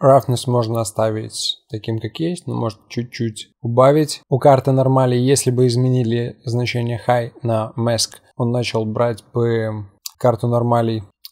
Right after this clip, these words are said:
прямо из маски создавать. Выглядело бы это вот так. Я сейчас такого результата не хочу. Дальше металлик. Здесь все стоит правильно. Черный цвет. Тут ничего менять не буду. Ambient Occlusion.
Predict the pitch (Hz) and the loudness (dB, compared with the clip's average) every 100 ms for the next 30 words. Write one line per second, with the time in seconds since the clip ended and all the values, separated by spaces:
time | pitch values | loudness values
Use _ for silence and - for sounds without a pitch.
0 | - 127 127 113 120 123 113 113 113 - | -2 2 4 2 -2 -2 -2 0 -2 -2
1 | 131 - 131 135 143 143 - _ 120 120 | -6 -6 -4 0 0 0 -8 _ -4 2
2 | 117 117 120 117 113 117 - 110 113 - | 4 2 0 0 0 -2 -2 -2 -4 -2
3 | 131 160 - _ - 127 127 - 113 113 | -4 -4 -12 _ -4 2 2 0 -2 -2
4 | - 120 123 113 113 110 107 113 110 113 | -4 -2 0 0 -2 -4 -2 -4 -4 -8
5 | 107 127 180 127 139 131 - 123 123 120 | -8 -8 -8 4 4 4 0 0 0 2
6 | 135 123 117 - 123 113 120 117 - 127 | 4 4 -2 -8 -6 -2 0 2 0 0
7 | 117 113 - - 113 110 - - - 107 | -2 -2 -8 -8 -6 -6 -12 -8 -2 0
8 | 110 135 165 180 _ - - 113 110 110 | 0 0 -2 -6 _ -18 -2 -2 0 -6
9 | - 143 175 - _ _ 127 120 113 104 | -2 -2 -2 -10 _ _ -12 -8 -8 -8
10 | 117 117 _ - 113 113 113 - 117 110 | -10 -10 _ -8 -6 -4 -8 -8 -8 -4
11 | 123 135 165 165 131 127 127 123 117 123 | -2 -2 -2 -4 2 4 6 4 2 -2
12 | 127 123 117 107 | 0 2 0 -2